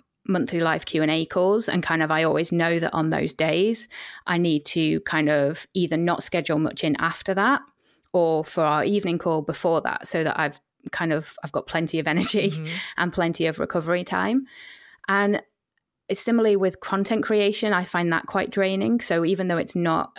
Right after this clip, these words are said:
Speaker 1: uh, necessarily something where you're interacting with someone, anything where I have to talk a lot, <laughs> I basically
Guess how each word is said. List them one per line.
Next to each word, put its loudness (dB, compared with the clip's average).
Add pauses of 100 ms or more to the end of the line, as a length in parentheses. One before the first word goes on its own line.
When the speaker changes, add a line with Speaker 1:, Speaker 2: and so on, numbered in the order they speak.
Speaker 1:
uh, 0
necessarily -2
something -2
where 0
you're -4
interacting -4
with -2
someone, 0 (400)
anything 0
where 0
I 2
have -4
to -10
talk -2
a 2
lot, 2 (240)
<laughs> -12
I -2
basically -2